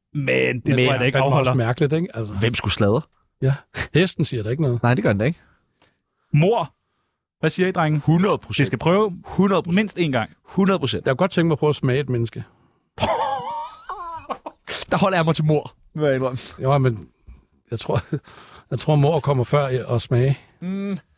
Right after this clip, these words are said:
Speaker 2: jeg tror godt, det kan arrangeres et eller andet på sådan noget, øh, altså, øh
Speaker 1: Du kunne godt tænke dig at prøve at smage et menneske?
Speaker 3: Ja, det kunne jeg satme godt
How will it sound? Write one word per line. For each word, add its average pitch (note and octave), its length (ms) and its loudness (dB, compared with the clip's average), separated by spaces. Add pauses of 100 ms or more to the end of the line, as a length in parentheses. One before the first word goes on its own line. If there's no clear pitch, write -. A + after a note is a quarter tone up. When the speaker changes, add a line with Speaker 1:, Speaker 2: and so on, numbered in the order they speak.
(160)
Speaker 2:
jeg C3+ 120 -2
tror C#3+ 200 0
godt, - 240 -4
det - 80 2
kan E3+ 100 2
arrangeres B2+ 380 -2
et C#3+ 40 4
eller B2+ 120 2
andet B2+ 120 0
på B2+ 160 2
sådan A#2+ 180 2
noget, A2 240 0 (140)
øh, F#2+ 60 -2
altså, G#2+ 340 2
øh F2+ 400 0
Speaker 1:
Du E3+ 80 4
kunne D#3 80 0
godt E3 160 2
tænke F3 120 2
dig E3+ 60 2
at D#3 40 0
prøve E3+ 100 2
at D#3 40 2
smage E3 520 2
et C#3+ 200 -4
menneske? D#3 440 0
Speaker 3:
Ja, D3 60 2 (220)
det C3+ 160 -2
kunne C#3 80 2
jeg C3+ 60 0
satme E3+ 440 -4
godt C#3 180 0